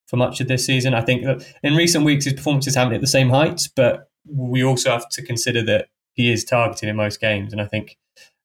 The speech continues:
um, even last night, we saw a bit of that. We saw that against Q P R as well, where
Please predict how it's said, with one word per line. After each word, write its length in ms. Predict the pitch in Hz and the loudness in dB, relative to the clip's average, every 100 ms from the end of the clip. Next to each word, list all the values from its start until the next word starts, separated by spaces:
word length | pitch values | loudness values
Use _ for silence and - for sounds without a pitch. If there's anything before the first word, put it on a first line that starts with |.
| - | -2
um, 640 | 113 104 101 101 123 214 131 | 0 2 2 0 -4 -4 -2
even 180 | 113 104 | 0 0
last 240 | 101 - | -2 0
night, 140 | 107 | -2
we 60 | - | -2
saw 180 | - 104 | -4 -4
a 60 | |
bit 100 | 98 | -2
of 60 | 107 | 0
that. 140 | 104 | 0
We 60 | 104 | 0
saw 160 | - 113 | -2 0
that 160 | 107 | 0
against 300 | 107 104 101 | -2 -4 -6
Q 140 | - 104 | -6 -4
P 100 | 117 | 0
R 200 | 110 104 | 2 2
as 100 | 110 | 2
well, 240 | 113 110 | 2 4
where 300 | 113 110 107 | 4 2 2